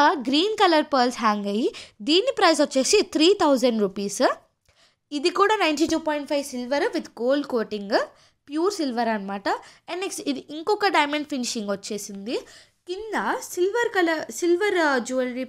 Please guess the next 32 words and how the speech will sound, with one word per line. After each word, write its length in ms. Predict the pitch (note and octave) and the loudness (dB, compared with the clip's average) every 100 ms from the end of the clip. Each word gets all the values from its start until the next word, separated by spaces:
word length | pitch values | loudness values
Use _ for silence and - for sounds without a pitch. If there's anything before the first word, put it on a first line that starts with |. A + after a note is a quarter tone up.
| C4 | -6
పర్ల్స్ 320 | B3 C#4 C#4 | -4 -4 -4
వచ్చేసి 340 | C4 A#3 A3 | -8 -10 -12
ఉన్నాయి. 440 | A3 G#3 G#3 G#3+ F4 B4+ - - | -14 -12 -10 -6 -6 -6 -14 -20
ఫినిషింగ్ 460 | _ D4+ G4 G#4+ G#4 | _ -6 -4 -2 0
కూడా 160 | G4 F4 | 2 2
చాలా 280 | D4+ C4 | 2 2
బాగుంది. 580 | A#3 A3 A3 A#3 G#3+ B3+ A#4 - - _ | 2 0 0 0 2 2 2 -2 -20 _
And 140 | B3 B3 | -6 -4
దీని 300 | A3 C#4+ F#4 | 2 4 4
ప్రైస్ 320 | G4+ E4 D4 | 4 4 4
వచ్చేసి 340 | C4+ - A#3+ C#4 | 0 -2 -6 -6
ఫోర్ 320 | - D#4+ A4+ | -2 -2 0
థౌజండ్ 400 | G4+ E4+ D#4+ D4 | 2 2 0 -2
సిక్స్ 240 | C4 - | -8 -8
హండ్రెడ్ 220 | B3+ A#3 F4+ | -8 -4 -4
అండ్ 120 | C#5+ | -2
ఫిఫ్టీ 340 | D5 C#5+ A#4 | -4 -2 0
రూపీస్. 480 | G4 F4+ D#4 D4+ D4+ - _ _ _ _ _ _ _ _ _ _ | 0 0 2 2 0 -6 _ _ _ _ _ _ _ _ _ _
ఇవి 200 | C#4+ C#4+ | -8 -6
కూడా 240 | D4+ B4+ C#5+ | 0 2 2
వెబ్‌సైట్‌లో 460 | G4+ - C4+ B3+ E4 C#5+ | 0 -2 -6 -6 -2 -2
అవైలబుల్‌గా 580 | G#4 F4 D4 C4+ A#3+ A3+ | 2 2 2 -2 -2 -4
ఉన్నాయి. 240 | G3+ F#3+ - - _ - | -4 -10 -12 -20 _ -8
And 160 | E4 | -4
ఇది 180 | E4 C#4+ | -2 0
ఇంకొక 340 | D#4 G4+ A#4 A4+ F4+ | 0 0 -2 -2 -2
పెండెంట్ 320 | C4+ C4+ B3+ | -2 -2 0
అన్నమాట. 380 | A3+ G#3+ G3+ C4 | 0 0 0 0
మధ్యలో 500 | A#3+ A#3 C4+ E4+ F4 | 0 0 0 2 4
లక్ష్మీదేవి 640 | B3 - - D#4 D4 C4+ C4 | 2 0 -8 -4 -2 0 0
వచ్చి 260 | B3 D#4+ | 0 -2
చుట్టూ 520 | D#4+ C#4 A3 _ D#4+ | -2 -6 -8 _ -10